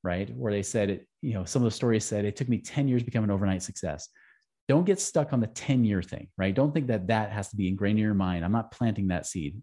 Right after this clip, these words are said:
Get that seed out of your mind. The point is, is that overnight success is never overnight.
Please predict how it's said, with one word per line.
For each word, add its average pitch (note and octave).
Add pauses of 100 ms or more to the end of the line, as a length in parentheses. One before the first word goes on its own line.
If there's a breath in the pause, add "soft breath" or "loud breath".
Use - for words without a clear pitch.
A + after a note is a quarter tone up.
(120)
Get C#3
that D#3
seed A#2+
out G2+
of F#2
your F2+
mind. F2+ (680 soft breath)
The -
point A3+
is, - (280)
is A2
that G#2+
overnight C#3
success G2+
is C#3
never B2+
overnight. D#2+